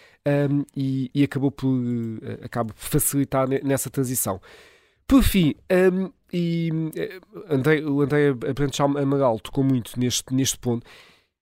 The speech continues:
Isto tudo é uma amostra do que é que é a gestão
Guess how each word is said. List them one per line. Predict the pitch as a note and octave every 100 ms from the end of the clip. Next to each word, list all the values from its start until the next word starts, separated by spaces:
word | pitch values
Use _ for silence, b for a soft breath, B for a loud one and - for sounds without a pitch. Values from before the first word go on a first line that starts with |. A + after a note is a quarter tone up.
| -
Isto | A3+ -
tudo | A#3
é |
uma | A3 G#3+
amostra | F#3+ F3+ F#3+ - G3+
do | F3+
que | F3 - F#3+
é |
que | - - E3 F3+
é | F#3 _ -
a |
gestão | E3+ - - E3+ E3+